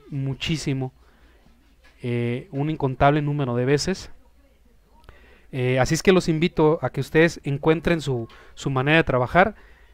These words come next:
Yo, yo he visto maneras de trabajar muy, muy, muy,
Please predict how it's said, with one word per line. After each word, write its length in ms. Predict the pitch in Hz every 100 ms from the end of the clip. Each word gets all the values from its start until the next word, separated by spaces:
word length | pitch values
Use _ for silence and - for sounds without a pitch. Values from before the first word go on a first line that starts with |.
| -
Yo, 560 | 131 135 139 147 139 120
yo 200 | 110 139
he 40 | 156
visto 280 | 165 -
maneras 280 | 151 135 147
de 60 | 139
trabajar 480 | 127 123 - 143 -
muy, 560 | 151 131 147 165 196 185
muy, 200 | 165 165
muy, 320 | 160 156